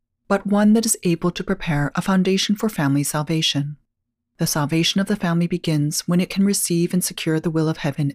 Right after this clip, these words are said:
and be recognized by the will of humankind. If a family appears that can endure any trial,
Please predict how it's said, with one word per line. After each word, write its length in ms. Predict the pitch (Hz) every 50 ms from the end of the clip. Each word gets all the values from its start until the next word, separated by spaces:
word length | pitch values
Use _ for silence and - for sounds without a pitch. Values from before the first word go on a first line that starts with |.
| -
and 100 | 165 160
be 140 | 143 170 170
recognized 640 | 175 190 185 - 180 - - 143 139 139 135 - -
by 100 | - 151
the 120 | 151 170 160
will 320 | 143 151 139 135 131 -
of 100 | - 160
humankind. 720 | - - 151 143 143 - - - 156 147 139 139 143 143 - - _ _ _ _ _ _ _ _ _ _ _
If 160 | - 208 208
a 60 | 220 214
family 360 | - 220 208 208 208 220 226
appears 520 | 226 226 - - 160 147 143 139 143 -
that 140 | - 185 180
can 120 | - 196
endure 380 | 196 196 190 190 196 190 190 190
any 220 | - 196 196 214 214
trial, 500 | - - 180 170 156 143 135 139 147